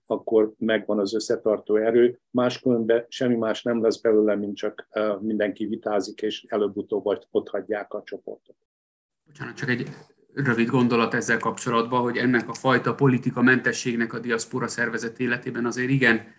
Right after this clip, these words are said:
Speaker 2: nagy története van, ezt részben érintette is,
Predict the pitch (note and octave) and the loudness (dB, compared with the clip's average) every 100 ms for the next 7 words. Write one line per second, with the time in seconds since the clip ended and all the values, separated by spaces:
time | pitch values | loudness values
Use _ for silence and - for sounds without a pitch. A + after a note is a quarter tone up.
0 | _ _ C#3 C3 A2+ - A#2 A2+ A2+ G#2+ | _ _ 4 4 4 2 2 2 0 -2
1 | G#2+ A2+ A2 A2+ A2 - B2 A2+ A#2+ A#2 | -2 -4 0 0 0 2 2 4 2 4
2 | B2+ A#2 G#2+ G#2+ G#2+ - A2+ G2+ | 2 2 -2 -6 -12 -8 -6 -6